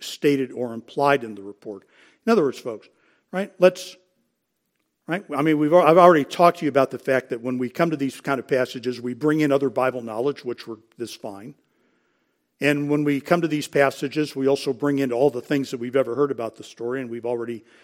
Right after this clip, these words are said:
kind of filtered through them. But one of the things that I think we rarely bring to the story is just how offensive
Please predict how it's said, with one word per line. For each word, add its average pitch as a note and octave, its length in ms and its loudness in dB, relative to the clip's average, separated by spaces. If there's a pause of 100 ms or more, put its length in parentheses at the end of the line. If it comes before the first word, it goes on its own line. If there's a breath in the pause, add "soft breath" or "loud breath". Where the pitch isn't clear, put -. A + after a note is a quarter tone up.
(220 soft breath)
kind B2 180 -8
of A2 80 -12
filtered A#2+ 380 -10
through E3+ 260 -4
them. F#2+ 380 -18 (1040)
But E3 80 6
one G3+ 180 8
of G#3+ 60 2
the D#3+ 80 -4
things D3+ 340 0
that D3 100 2
I C#3+ 60 8
think D#3+ 260 -2
we C3+ 120 -4
rarely C#3+ 420 2
bring C3 400 -6
to C3+ 120 -8
the A2+ 120 -10
story F#2+ 800 -18 (800)
is D3+ 280 2
just E3+ 680 0
how C#3 640 0 (680)
offensive B2+ 1300 -4